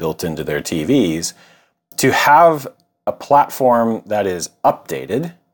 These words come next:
and will remain updated. So, you know, we look at, for example, how long do smart T V platforms, you know, exist before they kind of fall out of, you know, uh,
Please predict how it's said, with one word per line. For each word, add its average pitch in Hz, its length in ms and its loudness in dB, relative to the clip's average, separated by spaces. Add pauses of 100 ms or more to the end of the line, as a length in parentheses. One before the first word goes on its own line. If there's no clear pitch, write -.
and 95 340 -4
will 104 220 2
remain 107 440 0
updated. - 540 -12
So, 85 300 -2 (480)
you 92 100 -4
know, 85 100 0
we 98 400 0
look 131 240 4
at, - 280 -2 (320)
for 110 80 -2
example, 104 500 -2
how 120 240 4
long 113 680 2
do 98 320 -4
smart 110 320 -4
T 113 120 -4
V 98 140 -4
platforms, 92 1000 -2 (380)
you 85 60 -12
know, 82 320 -8
exist 98 760 0
before 98 420 -2
they 90 180 -2
kind 95 240 -4
of 87 100 -6
fall 113 420 4
out 101 220 4
of, 90 460 -8 (280)
you 92 80 -20
know, 80 340 -16
uh, 101 140 -2